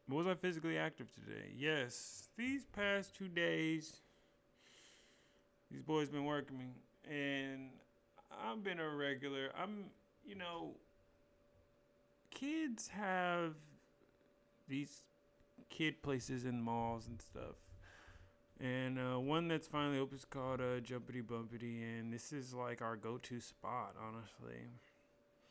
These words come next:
Um, so I, I had, um, Cameron and Chase. I have them right now, actually. And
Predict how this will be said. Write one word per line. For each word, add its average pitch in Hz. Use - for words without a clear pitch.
Um, 127
so 123
I, -
I 135
had, 160
um, 131
Cameron 143
and 135
Chase. -
I 117
have 127
them 110
right 113
now, 117
actually. 113
And 131